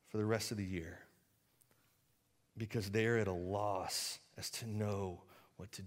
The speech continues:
do with it. Yeah. Yeah, so, like, what, what happens? Like, you get in the Honda and you head to, well, it's not, ain't gonna be Chick-fil-A, but it'll be something maybe as good. And you're going, "What do I do with the resurrection? Like, that was cool.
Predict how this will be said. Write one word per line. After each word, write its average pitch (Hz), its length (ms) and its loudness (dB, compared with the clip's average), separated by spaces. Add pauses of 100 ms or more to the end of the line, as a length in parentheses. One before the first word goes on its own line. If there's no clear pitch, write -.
(100)
do 101 180 -6
with 90 200 -8
it. - 260 -18 (2000)
Yeah. 113 260 2 (1200)
Yeah, 151 260 4
so, 151 200 4
like, 127 160 6
what, 170 160 6
what 151 80 4
happens? 123 440 0
Like, 131 160 0
you 131 60 2
get 127 160 6
in 156 40 -10
the 127 60 2
Honda 131 600 4 (320)
and 139 120 6
you 139 140 6
head 151 280 6
to, 113 200 8
well, 127 140 2
it's 117 120 -2
not, 139 140 2
ain't 143 100 2
gonna 151 120 4
be 131 80 4
Chick-fil-A, 143 480 4
but 127 80 4
it'll 147 100 6
be 127 80 2
something 147 420 4
maybe 104 260 4
as 95 120 -2
good. 110 320 4 (380)
And 135 80 6
you're 139 100 6
going, 127 160 6
"What 139 60 6
do 180 80 4
I 202 80 4
do 147 180 6
with 165 80 2
the 151 80 0
resurrection? 139 520 2
Like, 110 120 -2
that 156 180 4
was 165 140 0
cool. 160 460 4